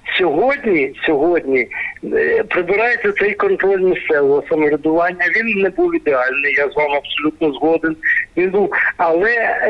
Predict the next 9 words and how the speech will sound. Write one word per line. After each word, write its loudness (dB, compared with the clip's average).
знімається 0
будь-який -2
контроль, 0
розумієте? 0
І -2
ці -2
приватні, 2
е, 0
е, 0